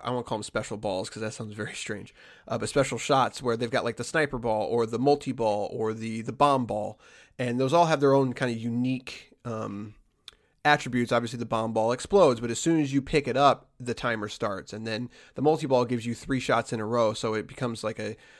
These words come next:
a game of trying to, um, just make sure that you dodge all three. Or in, on the offensive side, you know, you can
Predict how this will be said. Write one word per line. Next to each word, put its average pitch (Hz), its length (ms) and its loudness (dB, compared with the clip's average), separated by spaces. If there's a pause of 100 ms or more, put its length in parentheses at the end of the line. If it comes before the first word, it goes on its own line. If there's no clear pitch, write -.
a 123 80 -8
game 123 260 0
of 113 100 -4
trying 117 540 -2
to, 107 540 -6 (400)
um, 101 480 -12 (320)
just - 180 -14 (260)
make 147 240 4
sure 147 220 2
that 123 140 0
you 123 120 -2
dodge 117 320 0
all 110 140 -2
three. 113 380 -6
Or 113 240 0
in, 120 180 -4
on 113 160 -4
the 113 60 -2
offensive 143 440 -2
side, 117 280 0
you 120 40 -4
know, 117 60 -6
you 120 140 -8
can 123 160 -6